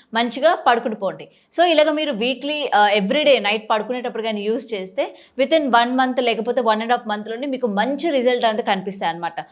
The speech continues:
కాళ్ళ పగుళ్ళు బాగా ఎక్కువగా ఉన్నాయి, రక్తాలు వచ్చేంతలాగా ఉన్నాయి అంటే మాత్రం, ఆ, డెఫినెట్గా కొంచెం టైమ్ పడుతుంది, but మీకు ఏంటంటే మంచి రిజల్ట్ అనేది మీరు చూస్తారు. అదే మీకు స్టార్టింగ్లో కానీ ఉంటే వెంటనే దీన్ని యూజ్ చేయండి, వెంటనే దాన్ని మీరు అరికట్టే ఛాన్సెస్ కూడా ఉంటాయి.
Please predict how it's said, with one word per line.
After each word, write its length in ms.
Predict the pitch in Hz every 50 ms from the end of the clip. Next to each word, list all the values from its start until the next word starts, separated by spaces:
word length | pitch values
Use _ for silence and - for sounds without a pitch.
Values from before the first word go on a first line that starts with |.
| _ - - _ _ -
కాళ్ళ 220 | 269 277 294 330
పగుళ్ళు 340 | 311 320 302 277 302 302 294
బాగా 480 | 233 - 214 196 185 202 247 254 285
ఎక్కువగా 440 | 294 269 240 - - 254 254 254 254
ఉన్నాయి, 580 | 247 233 220 220 226 220 220 214 214 220 220 220
రక్తాలు 460 | 214 202 - - - 262 254 269 277
వచ్చేంతలాగా 840 | 269 240 190 - - 247 226 226 220 214 214 208 233 214 220 240 240
ఉన్నాయి 260 | 247 226 220 220 220
అంటే 240 | 220 214 208 196 214
మాత్రం, 420 | 208 196 180 165 165 - 262 302 440 466 - _ _ - - - _ -
ఆ, 120 | 220 226
డెఫినెట్గా 520 | 220 190 240 233 240 262 277 277 285 285 330
కొంచెం 360 | 330 339 269 262 262 311 294
టైమ్ 300 | 254 220 208 233 240 214
పడుతుంది, 340 | 214 190 180 - 220 254 370
but 220 | 311 285 285 285
మీకు 180 | 285 285 285 269
ఏంటంటే 280 | 269 277 302 311 359
మంచి 340 | 339 277 240 269 320 320 370
రిజల్ట్ 320 | 339 311 269 285 269 277
అనేది 240 | 262 233 233 240 320
మీరు 200 | 330 294 254 262
చూస్తారు. 540 | 247 254 - 233 220 220 214 208 165 - - - - - - - -
అదే 160 | 226 254 294 320
మీకు 200 | 311 302 302 294
స్టార్టింగ్లో 560 | - - 254 214 226 233 277 277 277 285 269
కానీ 220 | 262 254 247 240
ఉంటే 340 | 220 214 202 208 202 311 370
వెంటనే 400 | 440 285 240 226 214 233 254 262
దీన్ని 240 | 226 247 233 226 220
యూజ్ 320 | 214 208 202 208 196 202
చేయండి, 300 | 220 214 214 220 269 330
వెంటనే 360 | 311 254 220 220 269 240 247
దాన్ని 180 | 233 226 214 208
మీరు 180 | 208 214 208 208
అరికట్టే 420 | 196 190 196 196 220 208 214 226
ఛాన్సెస్ 380 | 214 220 190 196 190 208 202 202
కూడా 200 | 220 208 208 202
ఉంటాయి. 320 | 190 180 180 - - -